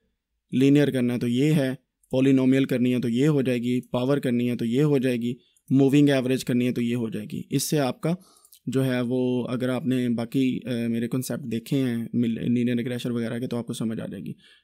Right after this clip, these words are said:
ठीक है। तो हम लीनियर पे रखते हैं इसे basically, और लीनियर पे रखने के बाद आप इसकी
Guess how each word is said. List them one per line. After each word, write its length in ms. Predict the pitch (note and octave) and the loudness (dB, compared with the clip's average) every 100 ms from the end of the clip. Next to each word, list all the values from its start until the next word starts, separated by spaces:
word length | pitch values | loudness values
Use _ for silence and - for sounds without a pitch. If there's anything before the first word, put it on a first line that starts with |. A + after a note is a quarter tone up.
| - | -6
ठीक 140 | C3+ | -2
है। 80 | - - _ _ - | -2 -4 _ _ 2
तो 420 | E3+ F3+ F3+ - D3 | 6 6 4 2 4
हम 380 | E3+ G3+ - _ _ - C#3+ | 6 4 0 _ _ -4 4
लीनियर 380 | D3+ F3 F#3 | 8 10 8
पे 100 | F#3+ | 6
रखते 240 | F3+ D3 F3 | 2 2 2
हैं 80 | F3 | 2
इसे 120 | F3+ | 2
basically, 440 | D#3 D#3+ D#3 D#3+ - _ _ _ | 0 -2 -4 -6 -8 _ _ _
और 120 | C#3+ | 0
लीनियर 340 | C3+ C#3 D#3 D#3 | 4 6 4 4
पे 100 | D#3+ | 0
रखने 300 | C3+ C3+ C3 | 0 -2 -2
के 100 | C3 | -2
बाद 320 | B2 C3 C#3+ | -2 -2 -2
आप 240 | C#3 B2+ - C3+ | -2 -4 -4 -6
इसकी 320 | B2 - | -6 -2